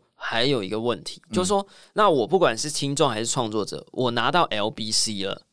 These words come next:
Speaker 2: 嗯。
Speaker 1: 那我要怎么把它换成钱？
Speaker 2: 你可以到线上的交易所把它换成比特币，或者是有些交-，交易所可以让你换成美金，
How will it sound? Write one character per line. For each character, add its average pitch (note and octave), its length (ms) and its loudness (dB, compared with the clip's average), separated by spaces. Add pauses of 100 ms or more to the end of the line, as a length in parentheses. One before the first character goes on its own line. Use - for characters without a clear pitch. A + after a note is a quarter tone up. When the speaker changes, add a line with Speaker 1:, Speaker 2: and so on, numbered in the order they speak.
Speaker 2:
嗯。 G#2 260 -2
Speaker 1:
那 G3+ 180 2
我 C3 120 0
要 E3+ 80 0
怎 D#3+ 80 -4
么 A#2 80 -6
把 G2+ 160 -6
它 A2 60 -4
换 B2 180 0
成 F#2+ 200 -10
钱？ - 280 0 (480)
Speaker 2:
你 A2+ 100 -2
可 D3 160 4
以 D#3 160 2
到 A#2+ 360 4
线 C3 160 0
上 B2+ 160 4
的 A2 60 2
交 G#2 180 2
易 A#2 80 4
所 G2+ 160 -2
把 F2+ 140 0
它 F#2+ 100 2
换 A2+ 160 2
成 G2 200 -2
比 F2+ 100 -6
特 G#2 140 0
币， F2+ 240 -8
或 B2 100 2
者 G#2+ 40 -4
是 B2 100 -2
有 G2+ 100 2
些 C3+ 160 4
交-， B2+ 180 2
交 C3 140 4
易 C3 40 6
所 B2 120 -2
可 G#2 60 0
以 A2 40 4
让 G#2+ 160 4
你 F2+ 80 -2
换 G#2+ 220 -2
成 G2 180 -2
美 F#2+ 300 -2
金， F2 260 -8